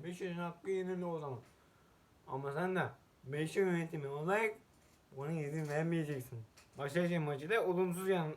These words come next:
olumsuz geldi. Olumsuz yaklaştı sana. Bir sıfır yenildin kendi sahanda. Menajerimin atladığı şeyden. Ee, Başakşehir maçında senin konsantrasyon yoktu.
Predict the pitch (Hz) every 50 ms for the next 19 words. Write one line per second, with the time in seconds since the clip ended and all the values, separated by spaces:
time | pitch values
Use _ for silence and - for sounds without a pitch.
0 | - - - 131 143 151 156 139 135 160 156 160 156 139 123 120 113 110 104 -
1 | - _ - - _ _ - 127 127 127 127 123 156 175 175 226 135 123 - -
2 | - 120 117 - - 131 123 - - 104 110 - - - - - - - 175 170
3 | 160 151 156 165 165 185 196 180 160 147 139 139 143 143 135 131 139 131 127 123
4 | 117 117 120 120 117 113 113 120 131 135 135 131 127 123 135 143 156 - - -
5 | - - - - _ _ - - - - - - _ - 123 - - - 131 127
6 | 135 147 135 135 135 127 120 104 - - - - _ _ - _ - - 311 208
7 | 196 196 190 175 - - - - - - - _ _ _ - 175 185 180 208 196
8 | 190 202 170 156 143 135 147 143 151 170 180 160 160 160 165 165 - - - -
9 | - - _ - _ - _ - 139 143 147 143 - 156 151 147 143 - 147 143
10 | 147 143 - - 170 147 147 139 135 135 131 135 - -